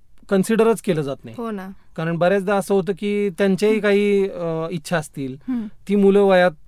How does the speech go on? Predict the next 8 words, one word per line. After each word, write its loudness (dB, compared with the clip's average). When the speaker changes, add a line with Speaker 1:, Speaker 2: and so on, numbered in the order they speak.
Speaker 1:
येत -6
आहेत, 0
Speaker 3:
हम्म. -6
Speaker 1:
त्यांच्या -2
सेक्शुअॅलिटी, -4
लैंगिक -4
गरजा -4
असतील, -8